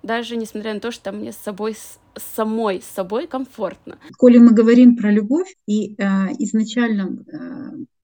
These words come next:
Speaker 2: я определила, это были мои слова, как, э,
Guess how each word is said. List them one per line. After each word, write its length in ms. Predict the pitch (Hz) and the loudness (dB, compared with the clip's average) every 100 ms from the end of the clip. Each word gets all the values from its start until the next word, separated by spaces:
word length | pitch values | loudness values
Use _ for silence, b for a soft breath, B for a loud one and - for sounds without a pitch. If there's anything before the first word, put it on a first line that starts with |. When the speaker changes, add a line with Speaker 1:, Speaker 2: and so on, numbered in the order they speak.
| _ | _
Speaker 2:
я 200 | 196 202 | -2 0
определила, 560 | 160 - 160 156 156 151 | 0 -6 -8 -6 -4 -6
это 240 | - - | -6 -10
были 340 | 147 160 147 160 | -8 -6 -4 -2
мои 160 | 165 170 | -4 -4
слова, 560 | - 165 160 160 - _ | -8 -10 -6 -8 -8 _
как, 240 | - 190 - _ | -4 -4 -4 _
э, 40 | - | -6